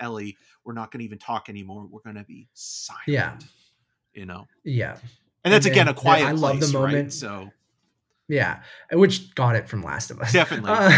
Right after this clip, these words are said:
Speaker 1: Bex and Woods took
Speaker 2: and
Speaker 1: that
Speaker 2: then,
Speaker 1: directly
Speaker 2: um,
Speaker 1: from them.
Speaker 2: ab-, absolutely. And, like, uh, you guys have probably been annoyed with how much I've referenced Last, if, if you listen to our other shows, Untitled Movie Reviews or Untitled Movie Podcast, if you're new,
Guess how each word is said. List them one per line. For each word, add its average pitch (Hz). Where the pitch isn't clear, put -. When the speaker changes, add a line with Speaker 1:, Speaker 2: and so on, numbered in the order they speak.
Speaker 1:
Bex 185
and 170
Woods 151
took 160
Speaker 2:
and 202
Speaker 1:
that 196
Speaker 2:
then, 185
Speaker 1:
directly 185
Speaker 2:
um, 190
Speaker 1:
from 185
them. -
Speaker 2:
ab-, 190
absolutely. 147
And, 196
like, 196
uh, 202
you 196
guys 208
have -
probably 190
been 170
annoyed 147
with 151
how 151
much 151
I've 135
referenced 123
Last, 113
if, 143
if 185
you 196
listen 180
to 160
our 143
other 127
shows, 143
Untitled 123
Movie 117
Reviews 120
or 110
Untitled 107
Movie 101
Podcast, 101
if 110
you're 104
new, 110